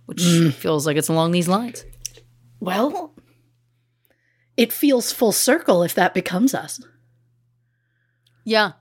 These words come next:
Speaker 1: doesn't it?
Speaker 2: If that becomes us. What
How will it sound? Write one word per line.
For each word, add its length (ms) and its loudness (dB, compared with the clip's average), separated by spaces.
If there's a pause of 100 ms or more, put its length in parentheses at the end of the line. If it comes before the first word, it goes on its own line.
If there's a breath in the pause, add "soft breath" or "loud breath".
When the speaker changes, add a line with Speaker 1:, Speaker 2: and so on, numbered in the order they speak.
(460)
Speaker 1:
doesn't 280 0
it? 140 -4 (120)
Speaker 2:
If 500 -14 (500)
that 220 -20
becomes 420 -20
us. 60 -20 (960)
What 560 2